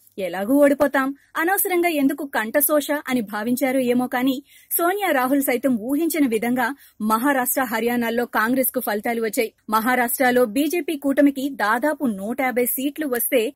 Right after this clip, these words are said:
కాంగ్రెస్ మిత్రపక్షాలకు కలిపి వందకి సీట్లొచ్చాయి. దాంతో కాంగ్రెస్ అగ్రనాయకత్వం సీరియస్‌గా పనిచేస్తుంటే మరింత మెరుగైన ఫలితాలు వచ్చుండేవని అంటున్నారు.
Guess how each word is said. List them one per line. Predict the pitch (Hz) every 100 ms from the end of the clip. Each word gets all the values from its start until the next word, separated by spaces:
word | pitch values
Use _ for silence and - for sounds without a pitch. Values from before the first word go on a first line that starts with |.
| -
కాంగ్రెస్ | 294 349 359 -
మిత్రపక్షాలకు | 254 - 302 294 - 294 294 277 -
కలిపి | 240 269 294 269 294 175
వందకి | 214 277 339 277
సీట్లొచ్చాయి. | - 233 247 220 247 - _ -
దాంతో | 202 208 247 302
కాంగ్రెస్ | 240 240 269 277 -
అగ్రనాయకత్వం | 214 240 285 302 294 277 269 285
సీరియస్‌గా | - 277 339 311 302
పనిచేస్తుంటే | 285 226 247 285 277 269 277 277 _ - -
మరింత | 226 247 370 415 302
మెరుగైన | 233 247 349 370
ఫలితాలు | 277 254 302 311
వచ్చుండేవని | 233 196 - 285 269 254 254
అంటున్నారు. | 233 240 240 233